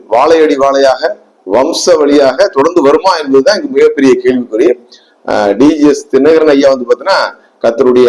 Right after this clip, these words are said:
அழைப்பை நேரடியாக பெற்றேன், கர்த்தரை பார்த்தேன், தரிசித்தேன்" என்று சொல்லி ஊழியத்துக்கு வந்தாங்க.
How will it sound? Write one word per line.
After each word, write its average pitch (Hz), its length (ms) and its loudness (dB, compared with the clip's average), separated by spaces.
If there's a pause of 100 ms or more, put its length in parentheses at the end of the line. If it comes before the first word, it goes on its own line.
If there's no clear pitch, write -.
அழைப்பை 135 380 0
நேரடியாக 139 580 0
பெற்றேன், 131 440 -2
கர்த்தரை 123 380 0 (120)
பார்த்தேன், 156 560 0 (380)
தரிசித்தேன்" 139 520 0
என்று 127 180 -2
சொல்லி 131 240 0
ஊழியத்துக்கு 139 440 0
வந்தாங்க. 117 240 -4